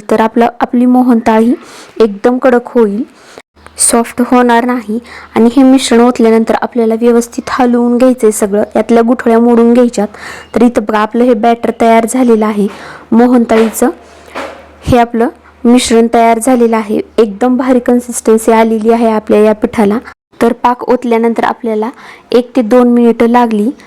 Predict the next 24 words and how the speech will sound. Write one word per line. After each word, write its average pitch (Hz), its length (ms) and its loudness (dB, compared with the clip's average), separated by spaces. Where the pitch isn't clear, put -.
तर 220 80 0
व्यवस्थित 240 500 0
आपलं 233 260 0
हे 240 140 0
पीठ 240 180 0
तयार 240 260 2
झालेलं 233 420 0
आहे. 233 280 -2
एकदम 233 400 0
भारी 247 300 0
रंगसुद्धा 240 640 0
आलेला 226 320 2
आहे. 202 240 -2
तर 233 80 2
आपलं 233 280 0
हे 254 140 0
मिश्रण 247 580 -2
एकदम 220 440 -2
पूर्णासारखं 254 600 2
झालेलं 226 400 0
आहे, 220 220 -4
दाटसर 233 520 0
झालेलं 233 400 2
आहे. 214 260 -6